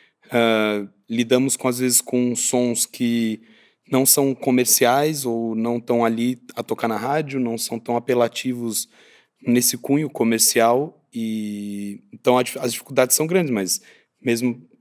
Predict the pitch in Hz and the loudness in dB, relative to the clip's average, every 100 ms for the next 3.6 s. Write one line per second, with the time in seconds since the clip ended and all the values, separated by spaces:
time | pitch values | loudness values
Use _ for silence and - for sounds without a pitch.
0 | _ _ - 123 120 131 127 127 135 - | _ _ -4 -2 -2 0 4 6 4 2
1 | 156 156 156 156 156 104 101 - 98 92 | -2 -4 -8 -10 -10 -8 -8 -6 -6 -6
2 | - 110 104 101 95 98 104 101 104 - | -4 -4 0 0 -2 -6 -6 -6 -6 -2
3 | 110 - 113 117 113 113 | -4 0 0 0 0 -4